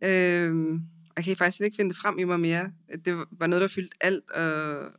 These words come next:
i rigtig mange år, og jeg tror så også, at det bare har fyldt det ud nu. Altså, jeg prøvede en masse ting. Jeg var også i praktik i Tyskland og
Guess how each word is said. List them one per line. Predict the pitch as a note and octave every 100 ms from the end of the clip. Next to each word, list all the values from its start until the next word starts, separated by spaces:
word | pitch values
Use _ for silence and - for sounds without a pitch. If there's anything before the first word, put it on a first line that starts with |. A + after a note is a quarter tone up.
| _ - _ _ _ _ - - -
i |
rigtig | E3 F3+ F#3
mange | F3 E3 E3
år, | E3 E3
og | D#3+ D#3 D3+ D3 - - _ -
jeg | E3
tror | E3 F3
så | F3
også, | F3 F3
at |
det | E3
bare | E3 E3
har | D#3+ E3
fyldt | D#3
det | -
ud | G#3 A#3
nu. | G3+ G3+ -
Altså, | F#3+ F#3+
jeg | F3+
prøvede | F3 G3+ G3
en |
masse | F3+ F3+
ting. | - G3 F3+
Jeg |
var | E3
også | D#3 -
i | E3
praktik | E3 D3 - - F3
i | E3+
Tyskland | - E3 - D#3+
og | D3+